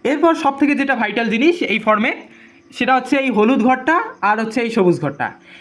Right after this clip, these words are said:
এটা নিয়ে প্রত্যেকের কনফিউশন হচ্ছে যে কীভাবে আমরা এই ফর্মটা পূরণ করব। এক বিএলও বলছে এইরকম, আর এক বিএলও বলতেছে এরকম করে করতে হবে। এবার সবাই পড়ে যাচ্ছি আমরা বিপাকে। তো আপনারা কারো কথা সেরকম করে না শুনে,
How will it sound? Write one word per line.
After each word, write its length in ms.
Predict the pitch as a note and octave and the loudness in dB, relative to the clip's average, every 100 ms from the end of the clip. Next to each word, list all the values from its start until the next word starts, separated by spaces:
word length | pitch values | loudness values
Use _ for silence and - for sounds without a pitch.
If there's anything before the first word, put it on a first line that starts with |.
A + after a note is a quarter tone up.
| - | -14
এটা 380 | - A#3 D4+ C#4+ | -6 -4 0 2
নিয়ে 260 | C#4+ D#4 D#4+ | 4 4 2
প্রত্যেকের 540 | C#4 C4 C4+ C4 C4+ | 2 0 -2 -2 0
কনফিউশন 540 | B3+ A3 A#3 G#3+ B3 | 0 0 0 0 0
হচ্ছে 300 | A3 G#3+ C4+ | 0 -2 -2
যে 180 | C4 D4 | 0 0
কীভাবে 460 | D4 B3 B3 A3+ B3 | 0 0 2 2 2
আমরা 240 | A3 B3 | 2 0
এই 100 | A3+ | -2
ফর্মটা 400 | G#3+ G#3 G#3+ A#3 | -2 -2 0 -2
পূরণ 300 | A#3 G3 E3 | 2 2 4
করব। 300 | C#3+ B2 A2 - _ _ _ _ _ | 2 0 -4 -10 _ _ _ _ _
এক 260 | G3+ A3 G3 | -4 0 2
বিএলও 340 | A#3+ B3 B3 | 2 2 2
বলছে 260 | A#3 A#3 A#3+ | 2 2 2
এইরকম, 500 | G3 G#3 A#3 B3+ C#4 - - | 2 2 0 -2 -6 -20 -6
আর 160 | F3 | -2
এক 180 | F3+ F3 | -2 0
বিএলও 200 | F#3+ G#3 | 2 4
বলতেছে 380 | G3+ F#3+ G#3 G#3 | 4 2 0 0
এরকম 260 | F#3+ F#3 F#3+ | 0 0 2
করে 140 | G3 | 2
করতে 240 | F#3+ F#3 | 2 2
হবে। 200 | F#3+ G3+ A3+ - - - | -2 -2 -8 -20 -20 -6
এবার 320 | B3 D4 D4+ | -2 0 0
সবাই 300 | C#4 C4 C4 | 0 2 2
পড়ে 200 | B3+ A3+ | 2 2
যাচ্ছি 320 | A3 G#3+ A#3 | 0 0 -2
আমরা 180 | G#3 A3+ | 0 0
বিপাকে। 440 | F3+ - C3 F#2+ - _ _ _ _ _ _ | -2 -4 -6 -10 -14 _ _ _ _ _ _
তো 80 | A3+ | 2
আপনারা 480 | A#3 A#3 C#4 C#4 | 2 4 2 4
কারো 300 | C4+ A3+ A#3 | 2 0 0
কথা 400 | A#3+ A3+ A#3+ B3 | 0 0 2 2
সেরকম 360 | A#3+ A#3 A3 A3+ | 0 -2 0 0
করে 160 | A3 G#3+ | 0 0
না 160 | F3+ | 0
শুনে, 420 | F3+ A3 B3 D4 | 0 0 0 -2